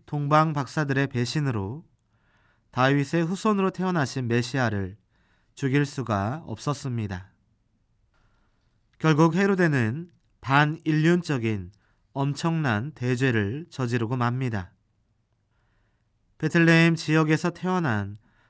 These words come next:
두 살 이하의 사내 아이들을 죽여버린 것입니다. 메시아의 탄생은 온 인류에 기쁨과 희망을 주었지만, 모두가 그 놀라운 소식에 기뻐한 것만은 아니었습니다.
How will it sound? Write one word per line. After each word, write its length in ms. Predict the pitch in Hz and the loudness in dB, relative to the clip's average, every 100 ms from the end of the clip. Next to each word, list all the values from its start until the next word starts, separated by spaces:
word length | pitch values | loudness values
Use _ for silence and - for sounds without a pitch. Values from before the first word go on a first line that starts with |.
| _ | _
두 120 | 151 | -4
살 300 | 135 151 147 | 2 4 4
이하의 460 | 127 135 131 131 139 | 2 2 2 2 -2
사내 320 | - 180 190 | -4 -2 0
아이들을 640 | 180 151 117 104 98 156 - _ _ _ | 2 0 0 -2 -2 -4 -10 _ _ _
죽여버린 600 | - 135 135 131 123 127 | -12 -2 0 2 2 0
것입니다. 680 | 143 123 - 143 107 90 - _ _ _ _ _ _ _ _ _ _ _ _ _ _ _ | -2 -2 -2 -4 -4 -8 -14 _ _ _ _ _ _ _ _ _ _ _ _ _ _ _
메시아의 540 | 127 143 139 165 165 170 | 0 0 4 4 4 2
탄생은 760 | 175 185 180 160 123 101 98 - _ _ - | -2 -2 -2 -2 0 -2 -6 -16 _ _ -4
온 260 | 139 147 | 0 2
인류에 520 | 143 135 151 147 117 120 | 2 2 2 2 2 0
기쁨과 840 | 127 120 135 131 127 135 143 147 | -6 -6 -6 -4 0 4 4 2
희망을 420 | - 180 175 165 | -2 -2 2 2
주었지만, 760 | 160 131 127 - 110 107 98 92 _ _ _ _ _ _ _ _ | 0 -2 -2 -4 -4 -4 -4 -10 _ _ _ _ _ _ _ _
모두가 460 | 139 143 139 147 | 0 2 4 4
그 220 | 143 151 143 | 2 0 2
놀라운 440 | 135 143 151 156 | 2 2 2 2
소식에 720 | - 190 180 143 107 120 - _ _ | -2 -6 -6 -4 -2 -4 -8 _ _
기뻐한 540 | - 143 - 165 156 | -8 -8 -2 0 0
것만은 640 | 160 170 147 113 104 104 175 - | 0 -2 -2 -2 -2 -4 -6 -6
아니었습니다. 880 | 117 123 127 123 120 107 95 92 | -4 -2 -2 -6 -8 -6 -8 -10